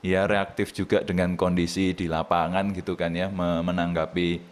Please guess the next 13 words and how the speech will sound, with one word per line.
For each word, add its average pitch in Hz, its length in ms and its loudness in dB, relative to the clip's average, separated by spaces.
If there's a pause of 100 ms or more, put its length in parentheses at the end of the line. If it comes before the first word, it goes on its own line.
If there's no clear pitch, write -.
(340)
babak 87 300 0
pertamanya 90 640 0
itu 107 140 0
tepat 98 320 -2
sekali 92 460 0
menurutku 90 520 -2
pergantiannya. 82 880 -2 (480)
Nah, 101 220 0 (200)
ini 123 260 -2
kan 156 400 0 (260)
cukup - 240 -2
signifikan 147 560 0
ya 92 220 2